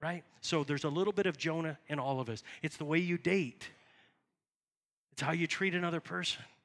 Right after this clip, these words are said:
It's not following God's way for how do you treat your future spouse. How do you treat someone else's future spouse when you're dating? What do you do? What don't you do? How do you date? How do you, yeah,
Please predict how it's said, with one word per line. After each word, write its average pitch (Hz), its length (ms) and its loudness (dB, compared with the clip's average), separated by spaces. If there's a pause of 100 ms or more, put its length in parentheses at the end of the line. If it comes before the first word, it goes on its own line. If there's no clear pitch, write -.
(640)
It's 160 180 -2
not 170 220 2
following 170 380 2
God's 160 320 0
way 180 160 2
for 151 140 -6
how 160 120 0
do 165 80 -2
you 170 120 0
treat 180 360 -4
your 151 80 -4
future 170 400 -6
spouse. 156 640 -4 (380)
How 165 120 0
do 180 80 4
you 185 80 6
treat 208 280 0
someone 170 400 0 (120)
else's 190 420 0
future 151 400 -2
spouse 131 440 -6 (220)
when 202 180 0
you're 190 120 6
dating? 147 380 2
What 180 120 0
do 196 60 -2
you 208 80 2
do? 208 180 0
What 190 280 -2
don't 202 260 -2
you 190 80 -6
do? 151 200 0 (160)
How 202 260 0
do 226 80 0
you 208 140 4
date? 160 280 2
How 202 200 2
do 226 80 -4
you, 220 180 -2 (580)
yeah, 143 360 -6